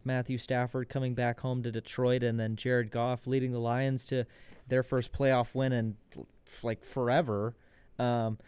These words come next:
and you had all these experts all saying, "Oh, I don't think the Lions are gonna win," but, I mean, maybe they feed off that energy. I think it's, I mean, in the same state, not so much Michigan versus everybody, but Detroit versus everybody. So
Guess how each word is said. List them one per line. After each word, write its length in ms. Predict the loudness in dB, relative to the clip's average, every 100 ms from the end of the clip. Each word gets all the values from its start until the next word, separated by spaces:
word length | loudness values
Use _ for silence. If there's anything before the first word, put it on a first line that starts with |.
| -8
and 100 | -2
you 60 | 4
had 100 | 6
all 140 | 6
these 220 | 6 4 4
experts 440 | 2 2 0 4
all 140 | 2
saying, 400 | 4 4 2 0 0
"Oh, 340 | 4 4 4 0
I 120 | 2 2
don't 160 | 2
think 160 | 0 0
the 80 | 2
Lions 400 | 2 2 2 0
are 80 |
gonna 220 | 2 2 4
win," 340 | 2 2 0
but, 200 | 2 4
I 80 | 4
mean, 340 | 2 -4 -6 -12 _ _ _
maybe 220 | 0 2
they 160 | 2 2
feed 260 | 0 0
off 200 | 0 0
that 180 | 0 0
energy. 480 | 2 0 -2 -2 0
I 60 | 0
think 240 | -2 0
it's, 240 | -2 -4 -20 -20 -20 -20 -20 -10
I 20 |
mean, 220 | -4 -2 -4 -10 -20 -6
in 160 | -2 0
the 80 |
same 240 | 0 0 -2
state, 300 | 2 2 4
not 220 | 2 2
so 80 | 2
much 180 | 0 0
Michigan 460 | -2 -2 -2 0
versus 340 | 0 -2 -2 -2
everybody, 560 | 0 0 -2 -2 -2
but 260 | -2 -2 -2
Detroit 520 | -6 0 2 2 0 0
versus 340 | 0 0 -2
everybody. 500 | -2 0 0 0 0
So 300 | 0 0 0